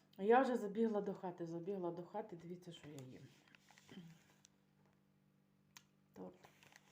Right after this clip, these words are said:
По-київському. М. Це бомба, це вам не передати. Це настільки вкусно. Мгм. Давно я вже не їла такого торта.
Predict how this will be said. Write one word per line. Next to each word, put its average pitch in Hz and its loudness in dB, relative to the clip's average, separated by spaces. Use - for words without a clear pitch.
По-київському. 190 -6
М. 196 -8
Це 220 4
бомба, 190 2
це 190 -2
вам 185 0
не 185 0
передати. 175 -2
Це 175 -4
настільки 185 -4
вкусно. 196 -6
Мгм. 196 -2
Давно 180 0
я 185 0
вже 175 -2
не 180 -8
їла 180 -6
такого 180 -10
торта. 226 0